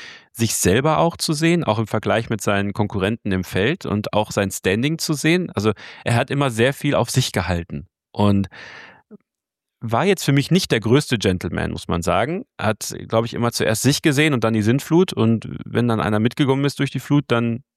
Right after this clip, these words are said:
ja gut, da war das halt so. Und wie dieser Kanada-Moment, den du angesprochen hast, ist natürlich irgendwie ein Stück weit auch das, was, was Mansell war. Von sich schon so eingenommen, dass er in solchen Situationen irgendwie abgeschaltet hat und dann, äh, genau sowas passiert ist, ne? Und das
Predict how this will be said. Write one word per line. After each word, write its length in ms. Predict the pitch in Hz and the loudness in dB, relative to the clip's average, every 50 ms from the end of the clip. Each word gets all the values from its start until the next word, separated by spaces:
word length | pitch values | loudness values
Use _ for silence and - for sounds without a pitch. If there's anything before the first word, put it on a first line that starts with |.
| _ - | _ -4
ja 80 | 120 | -4
gut, 180 | 110 117 110 - | -2 -2 0 0
da 100 | 101 87 98 | 0 2 2
war 100 | 101 120 | 2 2
das 160 | 143 147 - | 2 2 0
halt 160 | 156 151 - | -2 -2 0
so. 200 | - 160 175 180 - - - - - - - - - _ | 0 0 0 0 -2 -6 -14 -16 -16 -16 -18 -20 -20 _
Und 380 | _ - 127 131 131 135 135 123 - - - | _ 2 4 4 4 4 2 -2 -6 -12 -10
wie 160 | 104 123 127 | -6 -4 -4
dieser 260 | 123 - - - 120 113 | -4 -4 -2 -2 -2 0
Kanada-Moment, 580 | - 151 143 143 131 120 117 110 110 117 113 | 0 0 0 2 2 2 2 2 2 2 2
den 100 | 120 117 | 2 2
du 80 | 117 104 | 4 2
angesprochen 540 | 90 127 135 127 - - 123 117 127 113 110 | 2 2 0 0 0 0 0 2 2 2 2
hast, 200 | 117 117 - - | 0 0 -2 -4
ist 140 | - - | -4 -4
natürlich 340 | 117 113 107 - 123 120 - | -2 0 2 4 4 2 2
irgendwie 200 | - 127 123 120 | 2 2 2 2
ein 40 | 110 | 2
Stück 260 | - - 147 156 - | 0 -2 -4 -2 -2
weit 220 | - 160 156 - - | -2 -4 -4 -4 -6
auch 160 | 120 123 - | -6 -4 -2
das, 260 | - 131 151 - - | -2 -2 -2 -2 -2
was, 380 | 120 120 120 - - - - - | -2 -2 -2 -4 -6 -8 -8 -6
was 220 | - 113 110 - | -4 -4 -4 -2
Mansell 420 | - 117 117 131 135 - - 117 101 | 0 0 0 0 0 0 -2 0 0
war. 240 | 135 165 180 135 - - - - - - - _ _ _ _ _ _ _ _ | 2 0 0 0 -2 -6 -14 -20 -20 -20 -20 _ _ _ _ _ _ _ _
Von 340 | - - - - 151 139 123 | -20 -10 -4 0 0 0 2
sich 240 | 113 139 190 - - | 2 0 0 2 2
schon 180 | - 160 139 | 2 2 2
so 120 | 120 160 - | 2 2 2
eingenommen, 540 | - 120 156 190 202 156 120 117 120 127 | 2 0 0 2 2 2 4 4 4 4
dass 100 | 123 123 | 2 2
er 80 | 123 123 | 2 2
in 60 | 127 | 2
solchen 260 | 113 120 131 139 143 | 2 2 2 0 0
Situationen 580 | 127 139 131 - 139 131 - - - 139 135 139 | -2 -2 0 0 0 0 0 2 2 2 2 2
irgendwie 300 | - 143 151 156 147 165 | 2 2 2 2 0 0
abgeschaltet 640 | - - - - - - 87 87 - - - - | -2 -4 -4 -4 -2 0 0 0 -2 -4 -6 -6
hat 180 | - - - - | -8 -10 -10 -6
und 220 | - - 110 107 | -4 -2 0 2
dann, 420 | 123 120 123 127 131 135 139 139 135 | 2 2 4 4 4 4 4 2 2
äh, 300 | - - 117 135 135 135 123 | 0 0 0 0 0 0 0
genau 280 | 131 120 120 123 127 | 0 2 2 2 2
sowas 280 | 120 123 127 131 127 - | 2 2 2 0 0 -2
passiert 420 | - - - - - 139 131 - | -2 -4 -2 0 0 0 0 -2
ist, 220 | - - - - - _ _ _ _ | -6 -16 -16 -18 -20 _ _ _ _
ne? 280 | - 104 113 123 135 - | -8 -6 -6 -6 -8 -8
Und 160 | - - 101 113 | -8 -6 -2 -2
das 220 | 113 107 - - | -2 -2 -2 -6